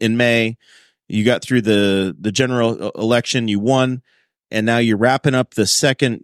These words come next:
year. So you've had a long session and now the short session. How does it match the expectations and what you thought you were getting into? Before we totally jump into issues, but just the, the expectation of serving as a legislator.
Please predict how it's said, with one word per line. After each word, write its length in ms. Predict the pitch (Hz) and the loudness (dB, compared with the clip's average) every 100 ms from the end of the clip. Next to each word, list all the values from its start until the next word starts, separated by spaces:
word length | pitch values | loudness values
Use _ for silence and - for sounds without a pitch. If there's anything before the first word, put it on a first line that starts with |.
| 98 | -10
year. 560 | 101 123 127 104 98 | -2 2 4 2 -2
So 120 | 101 | -2
you've 140 | 107 104 | -2 0
had 120 | 104 | 0
a 20 | |
long 260 | 101 123 135 | 0 -2 -2
session 380 | 135 131 - 117 | -2 -2 -2 -4
and 80 | 110 | -4
now 80 | |
the 100 | 104 | -4
short 280 | 92 127 95 | -2 -2 -2
session. 480 | - 104 - 101 107 _ _ _ _ _ _ - | 0 0 -2 -6 -8 _ _ _ _ _ _ -14
How 200 | 110 127 | -2 -2
does 120 | 127 | 0
it 80 | 127 | -2
match 340 | 117 117 - - | 0 -2 -2 -2
the 60 | |
expectations 640 | 110 - 104 117 113 107 | -2 -2 -2 0 0 -4
and 80 | 98 | -4
what 140 | 107 - | -4 -2
you 40 | |
thought 100 | 117 | -2
you 120 | 95 | 0
were 80 | 101 | -2
getting 220 | 98 87 | -4 -6
into? 200 | 101 92 | -6 -6
Before 200 | 95 143 | -2 2
we 80 | 143 | 2
totally 320 | 131 156 143 | 4 2 2
jump 300 | 117 143 135 | 2 0 2
into 160 | 131 110 | 2 4
issues, 400 | 123 - 95 95 | 2 0 -4 -4
but 100 | 104 | -2
just 220 | 156 139 | -2 0
the, 180 | 120 90 - - _ - | -2 -2 -8 -20 _ -2
the 80 | 139 | 0
expectation 640 | - 135 - 131 127 113 | 0 -4 0 0 -2 -6
of 80 | 98 | -4
serving 320 | 120 110 101 | -2 -2 -2
as 100 | 92 | -4
a 60 | 98 | -6
legislator. 520 | 92 - 87 90 | -6 -8 -8 -10